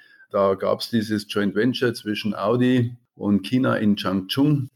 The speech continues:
Und, äh, wir haben damals dann vorbereitet die, äh, Serienproduktion des, der hieß damals noch Audi einhundert, also später,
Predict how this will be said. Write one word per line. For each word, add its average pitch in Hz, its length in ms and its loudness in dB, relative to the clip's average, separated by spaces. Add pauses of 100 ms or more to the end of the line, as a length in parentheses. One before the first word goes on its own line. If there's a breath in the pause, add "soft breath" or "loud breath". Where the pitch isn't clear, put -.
(160)
Und, 107 500 2
äh, 107 140 2
wir 107 380 2
haben 104 440 0
damals 101 640 -2
dann 101 240 0
vorbereitet 104 1040 0
die, 92 380 2
äh, 85 420 -8
Serienproduktion 107 1200 0 (540 soft breath)
des, - 640 -6
der 92 80 -2
hieß 98 240 -4
damals 101 420 2
noch 92 180 -6
Audi 110 360 0
einhundert, 104 680 0
also 87 260 -10
später, 101 640 -2